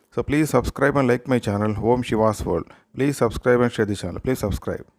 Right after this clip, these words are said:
గ్లౌస్. జడ్జి, ఈ హత్య నువ్వే చేశావు కదా? ముద్దాయి, లేదు సార్, నేను చేయలేదు.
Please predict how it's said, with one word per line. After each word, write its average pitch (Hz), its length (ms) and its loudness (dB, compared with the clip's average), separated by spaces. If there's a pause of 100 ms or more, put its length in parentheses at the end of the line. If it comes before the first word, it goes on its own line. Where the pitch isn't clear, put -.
(1000)
గ్లౌస్. 120 400 2 (500)
జడ్జి, 113 440 0 (320)
ఈ 123 120 2
హత్య 127 260 2
నువ్వే 151 380 2
చేశావు 143 280 4
కదా? 135 300 0 (440)
ముద్దాయి, 107 420 0 (220)
లేదు 143 200 6
సార్, 151 280 2 (160)
నేను 135 260 0
చేయలేదు. 143 440 2